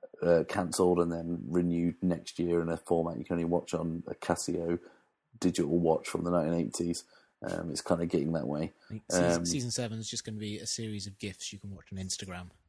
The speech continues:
Speaker 1: <laughs> I think that is, don't, you're giving them ideas, Ed. That's, don't do it. It's, it's crazy. Um, but yeah, some new shows. Um, uh, well, a semi-new show. We've got a spin-off. We've got Better Call Saul, which, uh, when I first heard about it, I thought, "Mm,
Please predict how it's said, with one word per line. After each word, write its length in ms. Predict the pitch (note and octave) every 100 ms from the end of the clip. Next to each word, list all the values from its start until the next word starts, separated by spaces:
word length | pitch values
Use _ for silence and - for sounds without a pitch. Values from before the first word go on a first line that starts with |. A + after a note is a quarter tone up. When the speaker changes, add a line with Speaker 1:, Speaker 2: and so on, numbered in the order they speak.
| _ _ _ - -
Speaker 1:
<laughs> 180 | - - - - A2+ - - F#2+ - - -
I 140 | - F2
think 260 | F2 -
that 200 | E2 D#2+ G1+
is, 140 | D#2+
don't, 340 | - F2+ E2 -
you're 140 | E2+
giving 260 | F2 F2+ E2+
them 120 | D#2+
ideas, 400 | D#2+ D#2+ D#2 D2+
Ed. 140 | D2+ -
That's, 360 | E2 - - - - - - _ _
don't 220 | F2+ D#2
do 140 | C#2+ D2
it. 140 | -
It's, 240 | - - -
it's 140 | -
crazy. 360 | - D2 G1+ - - - -
Um, 420 | F#2 F2 F2 F2
but 100 | -
yeah, 240 | A2+ C#3 C3
some 260 | - F#2+
new 160 | G2 D3+
shows. 540 | - - C#2 D2 - - -
Um, 540 | F2 F2 E2+ E2+ E2 - - - _ _
uh, 260 | F2+ E2+ E2
well, 200 | F#2+ D2+
a 60 | -
semi-new 480 | - F#2 D#2 D#2
show. 220 | D2+ F2+ F#2
We've 80 |
got 100 | E2+
a 40 | -
spin-off. 400 | - A2 D#2 -
We've 80 | F2
got 140 | -
Better 240 | G2 D2
Call 280 | - F2+ D#2+
Saul, 420 | - G2+ E2+ D#2+ - _ _
which, 340 | E2+ D2+ - -
uh, 200 | - D2+
when 140 | D#2+ E2
I 40 |
first 300 | - A2+ A2+
heard 140 | A2 G#2
about 220 | G#2 G#2
it, 120 | F#2
I 40 | -
thought, 320 | E2+ D#2+ -
"Mm, 260 | G2 G#2+